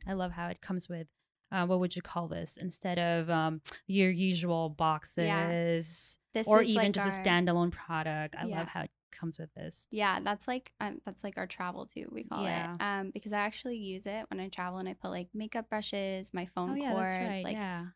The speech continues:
Speaker 2: you can put anything in there.
Speaker 1: It, it feels
Speaker 2: Anything
Speaker 1: very
Speaker 2: that fits.
Speaker 1: sturdy.
Speaker 2: It is,
Speaker 1: Is it
Speaker 2: yeah.
Speaker 1: recyclable materials?
Speaker 2: Yeah, and so that's actually made with forty percent. We're trying to find someone that'll do more, but forty percent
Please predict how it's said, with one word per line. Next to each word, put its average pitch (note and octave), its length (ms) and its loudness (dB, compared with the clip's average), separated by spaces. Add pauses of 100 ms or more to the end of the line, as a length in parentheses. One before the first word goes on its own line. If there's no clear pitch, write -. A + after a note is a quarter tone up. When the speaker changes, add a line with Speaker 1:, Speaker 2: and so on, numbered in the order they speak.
(120)
Speaker 2:
you A3 140 -4
can C#4 120 -2
put - 100 -4
anything F#3 420 -6
in - 120 -8
there. - 280 -14
Speaker 1:
It, - 100 -2
it B3 180 2
feels A#3 180 6
Speaker 2:
Anything G#3+ 60 0
Speaker 1:
very G#3+ 220 10
Speaker 2:
that G3+ 40 2
fits. - 80 0
Speaker 1:
sturdy. E3+ 420 0
Speaker 2:
It - 80 -6
is, - 280 -10
Speaker 1:
Is A#3+ 120 2
it C#4 80 2
Speaker 2:
yeah. - 20 0
Speaker 1:
recyclable G#3+ 580 -2
materials? A#3+ 600 -4
Speaker 2:
Yeah, G#3+ 340 2 (140)
and G#3+ 160 0
so A3 280 -2
that's A3+ 280 2
actually C4 380 -4
made F#3+ 300 -4
with F#3+ 140 -6
forty F3+ 320 -4
percent. G3 520 -6
We're F#3+ 100 -6
trying F3+ 280 -4
to F#3+ 60 -4
find F#3 260 -6
someone F3+ 300 -6
that'll F3+ 240 -4
do F3+ 160 -8
more, E3+ 280 -4
but F#3 200 -6
forty E3+ 220 -4
percent - 420 -10